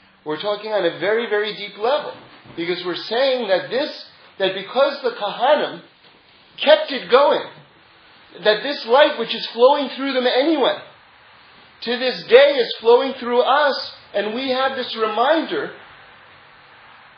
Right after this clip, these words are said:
this porthole, if you will, this continual channel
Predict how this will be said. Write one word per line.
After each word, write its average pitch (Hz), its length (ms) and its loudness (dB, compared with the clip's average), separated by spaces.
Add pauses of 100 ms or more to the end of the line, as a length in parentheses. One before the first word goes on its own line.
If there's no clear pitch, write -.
(680)
this 233 180 -4 (100)
porthole, 262 460 4
if - 80 -12
you 220 100 -10
will, 269 240 0
this 208 180 -8
continual 262 560 -8
channel 247 600 0